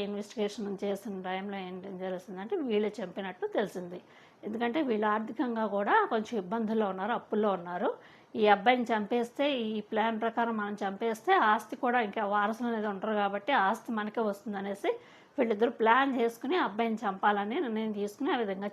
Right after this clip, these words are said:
చేశారనేది ప్రస్తుతానికి తెలిసింది. ఇది పరువు హత్యన అంటే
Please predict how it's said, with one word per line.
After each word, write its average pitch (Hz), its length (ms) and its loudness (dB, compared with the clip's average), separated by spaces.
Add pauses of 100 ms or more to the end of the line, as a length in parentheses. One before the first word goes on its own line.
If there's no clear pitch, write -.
చేశారనేది 196 680 -2 (420)
ప్రస్తుతానికి 226 500 0
తెలిసింది. 190 520 -2
ఇది 214 180 -2
పరువు 220 400 2
హత్యన 233 500 -2 (120)
అంటే 226 200 -4